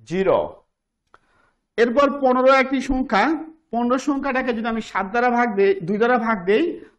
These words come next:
তাহলে ভাগফল হবে কত? সাত, ভাগশেষ হবে এক। তাহলে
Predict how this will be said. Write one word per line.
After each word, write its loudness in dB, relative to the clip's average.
তাহলে 4
ভাগফল -2
হবে 2
কত? -2
সাত, 2
ভাগশেষ -4
হবে 0
এক। -4
তাহলে 6